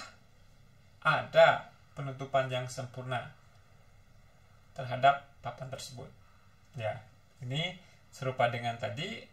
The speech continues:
karena banyak kotak kecilnya ganjil, tentunya nggak mungkin juga,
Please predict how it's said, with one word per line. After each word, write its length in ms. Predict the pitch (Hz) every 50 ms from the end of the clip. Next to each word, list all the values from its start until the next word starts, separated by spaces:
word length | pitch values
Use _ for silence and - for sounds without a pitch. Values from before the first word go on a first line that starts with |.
| - - -
karena 320 | - - 131 127 123 117 117 120
banyak 560 | - 117 113 117 127 - - - - - -
kotak 240 | - 135 - 139 -
kecilnya 400 | - 120 - 127 120 117 113 110
ganjil, 240 | 107 107 107 147 170
tentunya 400 | 160 135 120 120 127 143 160 160 - - - - - - - -
nggak 160 | 127 104 98
mungkin 240 | 113 117 - 117 113
juga, 240 | 110 110 - -